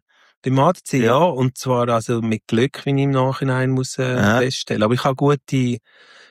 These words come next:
Speaker 1: gute Fürsprecher gehabt.
Speaker 2: Wer war das gewesen?
Speaker 1: Ja, ich, äh, da, äh, hat natürlich auch der, der Alex Jaggi dort, äh, sehr stark unterst-,
Speaker 2: Aha.
Speaker 1: äh, unterstützt, ja.
Speaker 2: Und wo war die Opposition gewesen?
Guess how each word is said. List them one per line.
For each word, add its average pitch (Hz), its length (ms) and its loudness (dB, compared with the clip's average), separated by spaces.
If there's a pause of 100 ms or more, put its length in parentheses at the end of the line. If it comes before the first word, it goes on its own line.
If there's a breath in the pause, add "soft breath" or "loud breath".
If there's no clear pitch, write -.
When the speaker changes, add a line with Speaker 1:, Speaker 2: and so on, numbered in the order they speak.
Speaker 1:
gute 131 280 0
Fürsprecher 123 680 -2
gehabt. - 260 -6
Speaker 2:
Wer 107 100 2
war 110 60 2
das - 200 -4
gewesen? - 200 -4 (600 loud breath)
Speaker 1:
Ja, 120 220 2
ich, 151 260 -4
äh, 131 240 -2
da, 127 220 -4
äh, 117 200 -6 (320)
hat 123 160 -2
natürlich 127 320 -2
auch 113 140 0
der, 117 380 -4
der 117 120 -2
Alex 113 300 -4
Jaggi 123 320 -4
dort, 127 280 -4
äh, 120 220 -4
sehr 117 200 -8
stark 120 360 -10
unterst-, - 300 -10
Speaker 2:
Aha. 101 400 0
Speaker 1:
äh, 117 60 -6
unterstützt, 117 760 -10
ja. - 80 -4
Speaker 2:
Und 104 100 0
wo 101 100 4
war 104 60 4
die - 140 -4
Opposition 101 560 -2
gewesen? - 180 -10